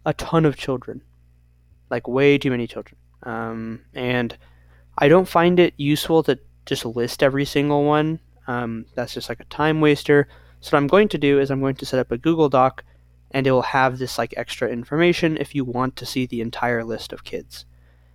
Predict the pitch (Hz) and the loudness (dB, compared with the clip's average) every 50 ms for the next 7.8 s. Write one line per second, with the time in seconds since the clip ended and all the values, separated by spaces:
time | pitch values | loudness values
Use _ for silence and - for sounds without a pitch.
0 | _ _ _ - 127 131 131 131 127 123 117 113 107 - - - _ _ - - | _ _ _ -4 -2 0 0 0 0 -2 -4 -6 -6 -8 -12 -16 _ _ -4 0
1 | - 147 - 156 147 156 156 151 170 170 165 165 - - 156 156 - 156 156 151 | 0 0 2 4 4 4 4 6 4 4 2 0 0 0 0 0 2 2 2 2
2 | 147 - - 156 - - - 165 160 - - 151 139 - - 202 202 208 208 202 | 2 -2 -6 -6 -4 0 2 2 2 2 0 -2 -2 -2 -2 0 2 4 6 6
3 | 196 196 185 - - 156 143 139 135 - 139 139 139 143 131 127 127 127 123 123 | 6 6 4 2 0 2 2 2 2 0 -2 0 0 0 0 0 0 -2 -2 -4
4 | 123 127 - - 160 160 156 160 156 156 - _ _ _ _ _ - - - - | -4 -4 0 2 2 4 4 2 0 0 -4 _ _ _ _ _ -20 -20 -20 -20
5 | - - - 135 127 127 127 127 131 127 127 123 127 123 - - 120 123 120 - | -14 -6 -4 -4 -2 0 -2 -2 0 -2 -2 -4 -6 -8 -4 -4 -4 -4 -4 -6
6 | 120 117 120 117 113 113 104 107 110 113 107 110 - - 110 110 - 104 123 - | -6 -4 -4 -4 -4 -4 -6 -6 -6 -8 -10 -12 -12 -12 -14 -12 -12 -10 -6 -2
7 | 131 135 - - 131 120 120 117 110 - 139 131 131 127 123 | -2 -2 0 0 -2 -2 0 -2 0 2 2 2 2 0 -4